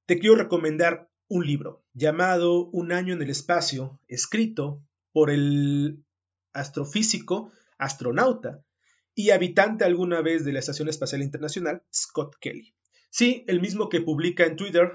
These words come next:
fotografías sobre nuestro planeta y de objetos espaciales.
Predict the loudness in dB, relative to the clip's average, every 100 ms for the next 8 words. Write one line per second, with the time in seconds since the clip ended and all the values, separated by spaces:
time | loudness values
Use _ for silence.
0 | -8 _ -2 0 -2 -4 -4 0 0 0
1 | -6 -14 -6 0 0 0 -2 -4 -6 -2
2 | -2 0 -4 -6 _ _ _ _ 0 2
3 | 4 0 -2 -6 -6 -4 -4 -4 -10 -14
4 | -20